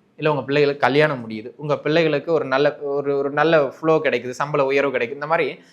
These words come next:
அவர்களுக்கு நடைபெறுகின்ற சில நன்மைகளை கண்டு நீங்கள் மனமகிழ்ச்சி, பிள்ளைகள் தொட்டு மகிழ்வு பெறுகிற காலம்.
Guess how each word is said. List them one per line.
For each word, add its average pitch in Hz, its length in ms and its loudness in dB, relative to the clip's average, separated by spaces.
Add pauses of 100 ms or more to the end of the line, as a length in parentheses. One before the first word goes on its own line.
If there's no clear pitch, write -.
(360)
அவர்களுக்கு 214 800 8
நடைபெறுகின்ற 190 880 4
சில 202 260 2
நன்மைகளை 214 720 4
கண்டு 185 280 0
நீங்கள் 151 300 -6
மனமகிழ்ச்சி, 180 800 -4 (180)
பிள்ளைகள் 202 640 4
தொட்டு 214 540 0
மகிழ்வு 156 460 2
பெறுகிற 143 260 2
காலம். 104 300 0